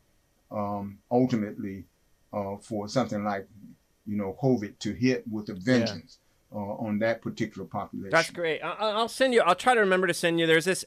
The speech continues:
Speaker 2: uh, there's an edit, no, collect, um, what do they call it? Special issue
Speaker 1: Mm-hmm.
Speaker 2: where a bunch of historians wrote
Speaker 1: Okay.
Speaker 2: about Thomas Piketty's new, new book, Capital and Ideology. And one of
Speaker 1: Oh,
Speaker 2: the,
Speaker 1: is that
Speaker 2: one of
Speaker 1: right?
Speaker 2: the best essays in there is about, um, inequality in health,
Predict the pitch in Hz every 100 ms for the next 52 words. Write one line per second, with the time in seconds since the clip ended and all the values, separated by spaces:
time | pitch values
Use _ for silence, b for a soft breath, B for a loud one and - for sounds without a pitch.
0 | - 151 135 - b b b 143 151 151
1 | 156 180 180 160 147 120 - - 185 180
2 | 151 131 - - _ _ 127 120 123 127
3 | 117 - 185 190 202 143 160 - 185 180
4 | 175 165 107 - - 135 147 240 151 143
5 | - 165 156 165 151 143 147 143 131 123
6 | - 143 139 131 - 151 - 147 143 135
7 | 131 139 135 _ _ _ - 139 127 143
8 | 143 - 139 131 139 135 131 131 127 123
9 | 120 135 143 147 160 160 b b b b
10 | - 160 160 147 175 233 214 151 185 156
11 | 131 120 123 160 185 202 175 143 120 -
12 | _ 139 151 - 151 143 147 131 123 127
13 | 123 120 123 120 123 123 123 123 117 113
14 | 117 143 143 - 147 139 131 123 107 -
15 | 156 143 - - -